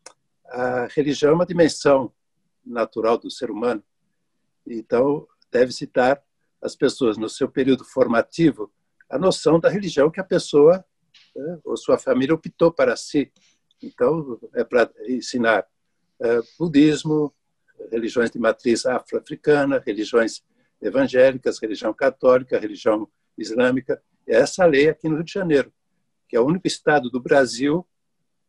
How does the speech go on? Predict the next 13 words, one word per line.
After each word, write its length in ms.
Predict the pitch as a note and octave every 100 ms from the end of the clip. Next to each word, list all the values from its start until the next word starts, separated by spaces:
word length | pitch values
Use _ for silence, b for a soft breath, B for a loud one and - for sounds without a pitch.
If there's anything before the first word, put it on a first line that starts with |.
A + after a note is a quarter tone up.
| _
que 100 | -
promulgou 580 | A#2+ D3+ D3+ C3 C3 -
a 100 | -
lei 160 | B2+ C#3
do 80 | D3
ensino 280 | - D3
religioso 480 | C3+ C#3 A2+ C#3+ B2+
confessional 600 | - E3+ - D3+ - C3+ C#3
e 40 |
plural. 380 | - F#3+ C#3 A2+
Não 140 | A2
é 100 | D#3
confessional 960 | E3+ E3+ - D3+ - C#3 C3 C3 D3 E3